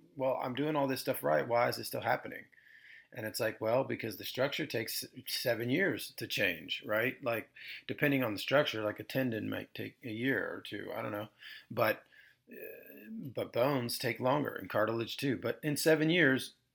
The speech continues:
if you're a normal person, um, which that's hard to find, but, um, roughly in that time period, a lot of the cells regenerate throughout the whole body. So, um, and of course, some regions go very quickly, you know, working out.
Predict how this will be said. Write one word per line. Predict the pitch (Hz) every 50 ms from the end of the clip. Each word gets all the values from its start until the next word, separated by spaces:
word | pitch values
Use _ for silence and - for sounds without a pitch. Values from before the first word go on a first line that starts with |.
| _ _ -
if | 123 - -
you're | 113 107
a | 101 101
normal | 107 127 156 165 156 131
person, | - 113 107 101 101 - 110 104 104 - - - _ _ _ -
um, | 113 104 101 98 101 101 104 - - -
which | 107 101 - - - - -
that's | 104 95 -
hard | 98 101 98 -
to | - 113
find, | 107 107 104 -
but, | 120 113 110 - - - - - - - - - - - -
um, | - 139 127 117 113 107 98 98 110 - _ _ _ _ _ _ _ _ _ - 131
roughly | 160 175 165 - 127 123 113 117
in | 123 117
that | 113 110 - -
time | 139 131 135 131
period, | - 113 98 95 95 95
a | 107 107
lot | 104 107 107
of | 104
the | 104
cells | - - 120 110 104 98 104
regenerate | 104 92 110 123 135 127 107 98 95 - -
throughout | - 107 98 90 -
the | - 98
whole | 98 101 95
body. | 101 104 107 101 - - - - _ _ _ _ _ _ _ _ _ _ _ - - - - - - - - - - - _ -
So, | - - - 151 127 123 117 113 110 110 107 104 104 - - - _ _ _
um, | - 135 117 110 104 98 95 92 87 85 - - _ _ -
and | 139 127 120 131 135
of | -
course, | - 117 104 101 -
some | - 139 143 139 120 - - 117
regions | 110 110 104 - 104 104 104 98 -
go | - - 117 107
very | 98 110 110 110
quickly, | - - 190 - 98 - - - -
you | - 110
know, | 92 92 98 107 107
working | 92 95 92 - 110
out. | 131 131 107 90 90